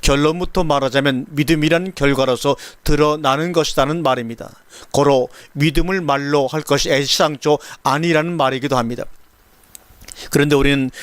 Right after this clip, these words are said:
우리에게 믿음을 도와줘서 이것은 욕심일 뿐입니다. 많은 욕심 가운데 믿음에 대한 욕심을 부려본 것일 뿐입니다.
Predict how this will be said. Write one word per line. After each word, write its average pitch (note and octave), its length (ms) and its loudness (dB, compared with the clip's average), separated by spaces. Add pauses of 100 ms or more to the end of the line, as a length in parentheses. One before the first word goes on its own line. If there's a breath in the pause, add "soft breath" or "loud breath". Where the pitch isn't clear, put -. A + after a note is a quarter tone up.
(120)
우리에게 C#3+ 640 2 (420 soft breath)
믿음을 E3 540 0
도와줘서 C3+ 840 0
이것은 D3+ 480 0 (200 loud breath)
욕심일 C#3 500 2
뿐입니다. C3 520 0 (480 loud breath)
많은 C3+ 480 2
욕심 F3+ 320 2
가운데 D3+ 380 0
믿음에 D3 460 0
대한 C#3+ 160 0
욕심을 E3+ 500 0
부려본 C#3+ 420 0
것일 C3+ 280 -2
뿐입니다. B2 520 -2